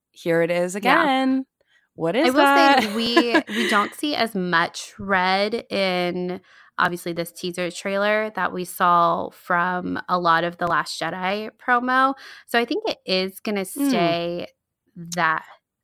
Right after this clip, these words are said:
Speaker 1: Ooh, I totally disagree. Sith troopers, red
Speaker 2: Okay, yeah.
Speaker 1: lightsaber. It is,
Speaker 2: Okay,
Speaker 1: red is
Speaker 2: yes,
Speaker 1: everywhere.
Speaker 2: but we discussed,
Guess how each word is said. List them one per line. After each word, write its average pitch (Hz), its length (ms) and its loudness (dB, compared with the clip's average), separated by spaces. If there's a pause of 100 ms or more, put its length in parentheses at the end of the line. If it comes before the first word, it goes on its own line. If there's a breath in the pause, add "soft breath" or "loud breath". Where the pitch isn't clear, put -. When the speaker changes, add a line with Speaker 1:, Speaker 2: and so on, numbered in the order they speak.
(400)
Speaker 1:
Ooh, 269 140 2
I 185 120 4
totally 208 420 -2
disagree. 156 560 -4 (140)
Sith - 360 -4
troopers, 202 760 -4 (180)
red 185 240 0
Speaker 2:
Okay, 254 160 2 (240)
yeah. 220 180 0
Speaker 1:
lightsaber. 180 220 -6 (600)
It 185 220 -2
is, 170 360 -4
Speaker 2:
Okay, 214 180 -2
Speaker 1:
red 190 200 2
is 202 120 0
Speaker 2:
yes, - 80 -2
Speaker 1:
everywhere. 185 580 4
Speaker 2:
but - 80 -12
we 226 240 -4
discussed, 226 720 -2